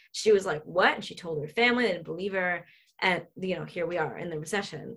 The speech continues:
and, you know, whatever. But yeah, I don't know. I think that, not think, I mean, we know that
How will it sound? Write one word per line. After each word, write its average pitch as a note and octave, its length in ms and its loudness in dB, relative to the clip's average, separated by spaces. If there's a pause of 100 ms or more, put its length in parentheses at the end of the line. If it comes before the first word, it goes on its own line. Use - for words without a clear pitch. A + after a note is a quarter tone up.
and, E3 440 -2
you F3+ 80 -12
know, E3+ 60 -12
whatever. D#3 420 -8 (420)
But B3+ 100 4
yeah, F4+ 200 6
I A#3+ 80 6
don't D#4 100 0
know. A#3 200 2
I G#3+ 100 2
think D4+ 320 -8
that, B3+ 380 0 (560)
not C4 300 -2
think, - 380 -6
I F3 40 -10
mean, E3+ 140 -8
we G#3+ 120 -2
know B2+ 280 -4
that F2+ 260 -10